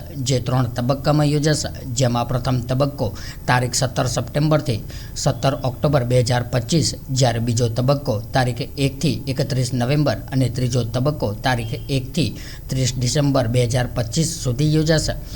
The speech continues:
ત્યારે આ અભિયાન અંતર્ગત યોગના માધ્યમથી રાજ્યના દસ લાખ નાગરિકોનું વ્યક્તિ દીઠ દસ કિલો વજન ઘટાડવા માટેનો યોગ બોર્ડ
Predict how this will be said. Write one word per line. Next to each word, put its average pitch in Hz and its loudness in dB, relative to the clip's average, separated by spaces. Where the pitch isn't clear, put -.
ત્યારે 123 2
આ 123 2
અભિયાન 127 2
અંતર્ગત 127 0
યોગના 123 2
માધ્યમથી 120 2
રાજ્યના 123 2
દસ 120 0
લાખ 127 0
નાગરિકોનું 117 0
વ્યક્તિ 127 2
દીઠ 147 2
દસ 127 4
કિલો 123 4
વજન 123 4
ઘટાડવા 123 2
માટેનો 120 2
યોગ 131 4
બોર્ડ 147 4